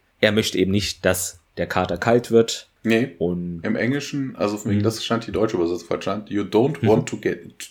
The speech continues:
Speaker 2: it to get cold“, also, dass die
Speaker 1: Ach so.
Speaker 2: Suppe kalt wird, nicht, dass ihr
Speaker 1: Ja,
Speaker 2: kalt wird.
Speaker 1: und ja, Carter sagt dann auch nochmal, „Ja, okay, ich wusste gar nicht hier, dass du kochen kannst.“ Und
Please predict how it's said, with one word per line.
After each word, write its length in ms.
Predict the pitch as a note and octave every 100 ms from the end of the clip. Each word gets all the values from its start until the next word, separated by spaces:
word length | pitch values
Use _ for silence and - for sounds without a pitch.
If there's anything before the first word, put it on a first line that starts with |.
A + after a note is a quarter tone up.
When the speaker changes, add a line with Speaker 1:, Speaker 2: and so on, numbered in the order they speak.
| _ -
Speaker 2:
it 360 | - - -
to 120 | -
get 240 | F#2+ - -
cold“, 340 | C#2 C#2+ -
also, 360 | E2 D#2+ A#1 - _ -
dass 140 | -
die 60 | G2+
Speaker 1:
Ach 40 |
so. 80 | E2+
Speaker 2:
Suppe 140 | D3 F#2+
kalt 280 | D#2+ C#2+ D2
wird, 180 | C2+ - -
nicht, 200 | G2 F2
dass 160 | E2+
ihr 120 | G2+ G2+
Speaker 1:
Ja, 120 | F#2+
Speaker 2:
kalt 80 | G#2
wird. 180 | A2+ G#2+ -
Speaker 1:
und 440 | F#2 F2+ F2 E2 - - - _ _ -
ja, 220 | F2 E2+
Carter 460 | - - G2 - G#2+
sagt 300 | F#2+ G2 A2
dann 80 | G2+
auch 200 | F#2+ G#2+
nochmal, 540 | G2+ G2 F#2+ F#2 - - -
„Ja, 160 | F2
okay, 380 | - - - G2
ich 180 | A2 -
wusste 200 | G#2 G#2+
gar 140 | F#2 F#2
nicht 140 | F#2
hier, 120 | G2+
dass 140 | F#2 -
du 80 | -
kochen 380 | - A2+ -
kannst.“ 460 | C#3+ C#3+ D3 - -
Und 440 | - F#2 F2+ -